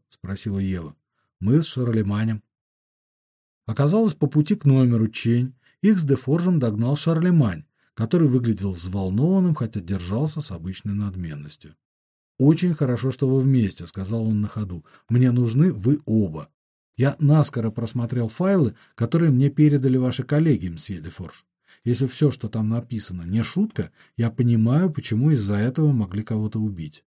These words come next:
«Я охотно вас послушаю, когда мы закончим беседовать с миссис Чень», ответил Дефорж,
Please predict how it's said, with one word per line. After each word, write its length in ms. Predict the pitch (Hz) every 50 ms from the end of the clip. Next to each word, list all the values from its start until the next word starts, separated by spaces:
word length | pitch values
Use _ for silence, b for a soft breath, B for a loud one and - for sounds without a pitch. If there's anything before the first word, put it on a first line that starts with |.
| _ _ _ _ _ _ _ _ _ _ _ _ _ _ _ _ -
«Я 160 | 101 104 110
охотно 360 | 113 110 - 123 - - 104 98
вас 140 | 98 95
послушаю, 580 | - - 98 - - - 120 147 151 - 180 160
когда 280 | - 131 107 98 104 98
мы 100 | 95 90
закончим 540 | 80 82 82 - 104 120 123 - 156 147
беседовать 480 | 117 107 - - 107 107 113 123 117 -
с 40 | -
миссис 340 | 95 104 104 - - - _
Чень», 280 | _ - 101 82 73 - _ _ _ _ b b b b b b
ответил 400 | - 98 - 110 127 127 - 131
Дефорж, 480 | 120 117 131 127 - 120 98 85 -